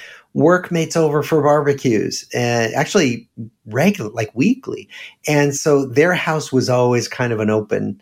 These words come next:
house. Now, not everybody's like that. Not everybody is that gregarious, and not everybody needs that. Some people just need one or two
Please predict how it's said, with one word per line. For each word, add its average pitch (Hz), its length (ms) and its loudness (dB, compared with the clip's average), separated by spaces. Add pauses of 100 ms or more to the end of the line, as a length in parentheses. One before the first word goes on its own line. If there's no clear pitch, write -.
(120)
house. - 400 -8 (300)
Now, 175 180 0
not 208 280 0
everybody's 202 540 0
like 113 240 -2
that. - 240 -6
Not 170 220 -4
everybody 123 580 -2
is 104 160 0
that 110 300 -4
gregarious, 95 1000 -2 (540)
and 120 320 0
not 160 160 0
everybody 151 460 -2
needs 120 400 0
that. - 280 -4
Some 180 220 -4
people 214 260 0
just 143 320 -4
need 135 220 -2
one 135 180 0
or 131 100 0
two 151 360 -2